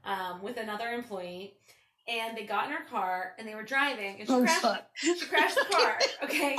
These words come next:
Speaker 1: Nobody got hurt, and there was, like, nobody around. And she was, like, when she told me the story, she's like, "It was eerie. Like,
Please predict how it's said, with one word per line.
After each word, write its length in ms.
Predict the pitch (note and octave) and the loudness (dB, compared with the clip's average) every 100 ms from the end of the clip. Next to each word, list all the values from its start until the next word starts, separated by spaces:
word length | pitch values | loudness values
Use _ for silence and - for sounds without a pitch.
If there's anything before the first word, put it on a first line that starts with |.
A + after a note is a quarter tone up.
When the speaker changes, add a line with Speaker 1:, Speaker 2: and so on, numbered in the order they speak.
| - | 0
Speaker 1:
Nobody 340 | B3 B3+ F4+ F#4 | 2 2 2 2
got 240 | F#4 A4 | 2 4
hurt, 380 | F#4 E4 E4 - - - - | 2 0 0 -6 -20 -20 -12
and 120 | B3 B3+ | -8 -6
there 80 | |
was, 140 | C#4 C4+ | -4 -4
like, 200 | A3+ G#3+ | -4 -6
nobody 520 | G#3+ A#3 A#3+ C4 B3 | -4 -2 -2 -2 -2
around. 420 | A3 F3 - - - | -2 -4 -8 -14 -10
And 120 | A#3+ | -8
she 180 | A#3 D4+ | -6 -6
was, 140 | F4 F4+ A#3+ | -6 -8 -8
like, 160 | A3+ | -6
when 100 | C4 | -4
she 220 | B3+ F#4 G4+ | -4 -4 -4
told 120 | F#4+ | -2
me 60 | |
the 60 | D4+ | -2
story, 220 | - B3 | 0 -2
she's 160 | B3+ - | -2 -4
like, 180 | G3 - | -6 -6
"It 120 | A#3+ | -8
was 120 | D#4 E4 - G#3 | -8 -10 -10 -8
eerie. 440 | G3+ F#3+ D#3 - | -6 -6 -10 -12
Like, 280 | G#3 F#3+ - | -8 -8 -10